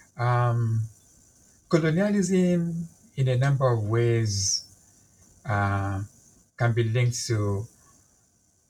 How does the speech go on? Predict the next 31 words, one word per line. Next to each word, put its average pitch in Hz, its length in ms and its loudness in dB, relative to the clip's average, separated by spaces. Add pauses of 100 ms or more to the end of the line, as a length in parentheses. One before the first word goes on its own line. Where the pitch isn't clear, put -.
(260)
the 117 80 0
post-independence, 113 1160 0 (380)
uh, - 140 0
almost 135 320 2
all 120 140 4
post, 107 360 -4
post-independence 110 680 2
activities, 104 640 0
uh, 104 260 2 (400)
in 110 100 4
the 101 80 0
country. 123 460 0 (460)
But 131 220 4
linking 220 260 0
it 175 160 4
to, 120 540 0 (120)
to 117 120 -2
the 110 140 0
case 127 280 -2
of 107 180 2
religious 110 500 0
violence, 107 580 -2 (920)
I 143 80 2
think 214 160 0
the 190 60 6
first - 560 -2
thing 156 300 0
to 113 380 0 (340)
know 139 160 2
about 117 300 0
colonialism 117 880 0